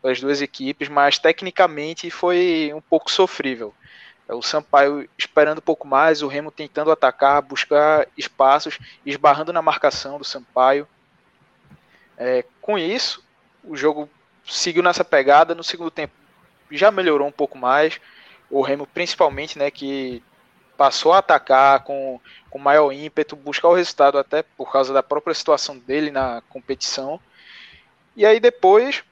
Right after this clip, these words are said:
o Sampaio soube aproveitar, começou a encontrar os espaços aí pra contra-ataques, e numa bola até, acho que despretensiosa, assim, dentro da área, o Jefinho foi derrubado pelo zagueiro, acho que uma falha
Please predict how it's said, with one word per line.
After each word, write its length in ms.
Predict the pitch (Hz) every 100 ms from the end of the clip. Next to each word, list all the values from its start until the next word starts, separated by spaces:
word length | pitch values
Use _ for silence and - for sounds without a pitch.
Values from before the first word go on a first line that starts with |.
| _ _ _ _ _ _ _ _ _
o 40 | -
Sampaio 580 | 226 214 196 208 247
soube 360 | 254 - 254 285
aproveitar, 720 | 285 269 254 233 202 202 240
começou 480 | - 240 226 - 240
a 360 | 262 254 240 -
encontrar 440 | 202 - 220 233 247
os 80 |
espaços 420 | 240 - 175 175 175
aí 120 | 165
pra 160 | -
contra-ataques, 800 | 170 175 185 185 170 202 285 285 - _ _ _ _ _ _ _ _
e 120 | 220
numa 220 | 247 269
bola 560 | 240 180 185 175 165 147
até, 500 | 143 170 190 208 175 _ _ _ -
acho 200 | - -
que 440 | 160 147 135 127 _
despretensiosa, 880 | - - 147 - 170 - 139 143 151
assim, 260 | - 139
dentro 260 | 147 147 147
da 160 | 143
área, 320 | 123 123 139 - _ - -
o 40 |
Jefinho 300 | 135 151 170
foi 160 | - 160
derrubado 460 | 156 156 131 139
pelo 200 | 139 143
zagueiro, 460 | 135 131 117 123 139
acho 160 | 135 -
que 80 |
uma 260 | 127 135 135
falha 480 | - - 156 143